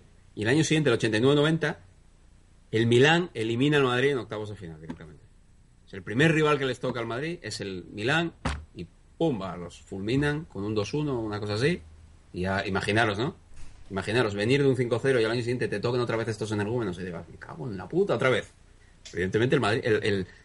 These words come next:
el Milán gana dos Copas de Europa seguidas. Todavía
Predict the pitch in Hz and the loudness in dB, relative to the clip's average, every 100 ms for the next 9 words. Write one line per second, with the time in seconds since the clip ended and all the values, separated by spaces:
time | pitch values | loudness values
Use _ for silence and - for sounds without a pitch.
0 | - 104 104 143 160 175 151 - 175 165 | -4 0 2 4 4 4 2 0 0 0
1 | 156 160 120 151 139 - - - - - | -2 -2 -2 -2 -4 -6 -14 -20 -20 -20
2 | - - - - - - - - - - | -20 -20 -20 -20 -20 -20 -20 -20 -20 -12
3 | - 113 113 175 202 | -2 2 6 6 6